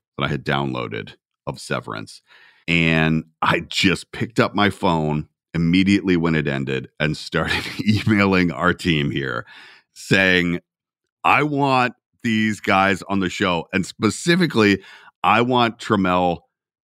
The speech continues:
Tillman on the show because I felt like what he was doing, the work that he was doing there was so transformative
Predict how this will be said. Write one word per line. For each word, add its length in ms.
Tillman 440
on 180
the 80
show 580
because 300
I 100
felt 300
like 180
what 180
he 240
was 200
doing, 500
the 120
work 300
that 140
he 100
was 180
doing 300
there 160
was 180
so 280
transformative 840